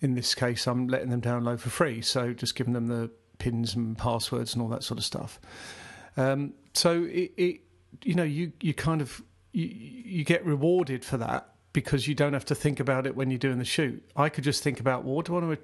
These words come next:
what do I want to achieve here? Um, what do I think the client wants to achieve?" Have a conversation where necessary. Go with your gut. Go with your experience. Go with your eye. And, uh, and on this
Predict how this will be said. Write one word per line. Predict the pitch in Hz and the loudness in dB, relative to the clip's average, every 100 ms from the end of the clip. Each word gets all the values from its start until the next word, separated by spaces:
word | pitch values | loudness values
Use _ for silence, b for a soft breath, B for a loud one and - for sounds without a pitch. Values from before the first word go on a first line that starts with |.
| - | -6
what | - 165 | -2 0
do | 170 | 2
I | |
want | 151 143 135 | 2 0 -2
to | 127 | -2
achieve | - 147 135 - | 2 2 2 -2
here? | - 117 123 B B B B B - | -4 -4 -6 B B B B B -4
Um, | 123 120 127 - | 0 0 -2 -2
what | 156 151 | 0 2
do | 151 | 2
I | |
think | 127 147 139 | 2 0 -2
the | 127 | -2
client | - 135 | 0 0
wants | 123 127 | -2 -6
to | - | -2
achieve?" | 127 - 127 123 120 - B B B | -2 0 0 0 -2 -6 B B B
Have | - 175 | 2 2
a | |
conversation | 135 156 123 - 135 120 127 | 2 0 0 0 0 0 0
where | 120 | 0
necessary. | 120 117 120 131 120 123 120 - B B B B - | 0 -2 -2 0 0 0 -2 -6 B B B B 2
Go | 151 156 | 4 4
with | 143 - | 0 0
your | 135 | 0
gut. | 120 135 120 - - | 2 2 0 -8 0
Go | 147 147 | 2 4
with | 135 | 2
your | 123 | 0
experience. | 127 - 135 123 123 117 - | -2 -2 0 2 0 -2 -4
Go | - 147 139 | 0 2 2
with | 127 | 0
your | 127 - | -2 0
eye. | 123 123 131 - B B B B B - | 0 2 -2 -6 B B B B B 0
And, | 127 127 127 | 2 2 2
uh, | 127 131 127 - - _ | 0 2 0 -2 -8 _
and | 135 131 123 | 0 0 0
on | - 127 | 0 0
this | 127 - - | 0 0 -2